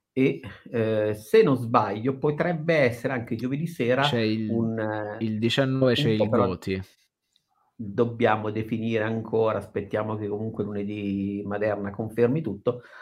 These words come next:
Speaker 1: dovrebbe esserci il podcast sui migliori giochi dell'anno. Direi che comunque è tutto per questo giro. Grazie mille a chiunque ci abbia ascoltato, di qualsiasi nazionalità, genere, eccetera, eccetera, e alla prossima e ciao.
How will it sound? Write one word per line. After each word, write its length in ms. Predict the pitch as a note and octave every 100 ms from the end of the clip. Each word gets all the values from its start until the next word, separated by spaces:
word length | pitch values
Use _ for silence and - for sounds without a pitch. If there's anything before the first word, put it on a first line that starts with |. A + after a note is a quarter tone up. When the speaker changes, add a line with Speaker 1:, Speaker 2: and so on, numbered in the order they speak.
| - -
Speaker 1:
dovrebbe 320 | B2+ B2+ C#3+
esserci 480 | G2+ - A2+ - A2+
il 200 | A2 G#2+
podcast 480 | A#2 G#2+ - A2+ -
sui 280 | G#2+ G#2 G2+
migliori 260 | A2+ F#2+
giochi 180 | F#2 -
dell'anno. 540 | G2 F#2 - - - _ _ _ _ _ _ -
Direi 200 | C#3 D3+
che 60 |
comunque 540 | B2+ D#3 D3 A#2+ A#2 A#2
è 1080 | A2+ A2 A2 G#2+ G#2 G#2+ G#2+ G#2+ G#2+ G#2 -
tutto 600 | F#3+ - - A#3 - -
per 120 | G#2
questo 300 | - G#2 C#3
giro. 360 | B2+ D#3+ G#3+ - _ _ _
Grazie 360 | A2 A2 - A#2
mille 220 | C3 B2
a 120 | -
chiunque 500 | - F3 F#3 C#3 A#2+
ci 100 | A#2+
abbia 200 | A2 A2+
ascoltato, 640 | G#2+ - B2 B2 A#2 A2 A#2
di 60 |
qualsiasi 440 | G#2+ G#2+ - A#2 -
nazionalità, 800 | A2+ - A2+ A2+ A2 G#2 A2 G#2
genere, 320 | G#2 G#2 G2
eccetera, 400 | G2 - - G#2+
eccetera, 560 | - - B2 D3 G3 - - _ _
e 560 | - G#2 G#2 G2+ G2+ G2 F#2+ F#2+ G2 _ -
alla 200 | B2 F3
prossima 360 | F2 - B2+
e 60 | D3
ciao. 360 | - D2+ A2+